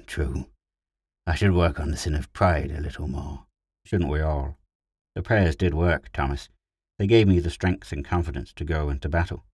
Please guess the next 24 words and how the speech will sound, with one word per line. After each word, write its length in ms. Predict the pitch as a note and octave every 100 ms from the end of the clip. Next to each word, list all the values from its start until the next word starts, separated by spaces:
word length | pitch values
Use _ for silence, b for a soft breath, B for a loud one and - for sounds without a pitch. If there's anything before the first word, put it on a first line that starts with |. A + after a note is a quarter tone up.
| _ _ _ -
If 120 | F2
I 40 |
hadn't 200 | G#2+ A2+
found 200 | F2+ F2
a 40 | E2
way 200 | E2+ D#2+
to 80 | -
follow 360 | - E2 D2+
Alice, 380 | F2 F2 C2+ - _ _ -
I 40 |
wouldn't 240 | F#2+ G2 D2
have 100 | -
found 300 | D#2+ D2+ D#2
Laura, 380 | F2+ D2+ C#2 - _ _
and 80 | E2+
she'd 160 | - F#2+
have 100 | C#2+
been 120 | C#2+
stuck 300 | - E2 -
in 80 | D2+
the 80 | D2+
church 360 | - G2 -
for 100 | -
days. 520 | D2 F#2 F2+ B1+ -